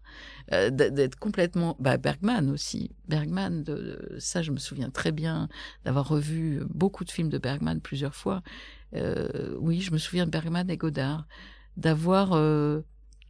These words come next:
et, et Pasolini. D'avoir été tellement, euh, imprimée, impressionnée par un film,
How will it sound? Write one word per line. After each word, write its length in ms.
et, 300
et 80
Pasolini. 920
D'avoir 260
été 240
tellement, 800
euh, 800
imprimée, 680
impressionnée 960
par 160
un 80
film, 580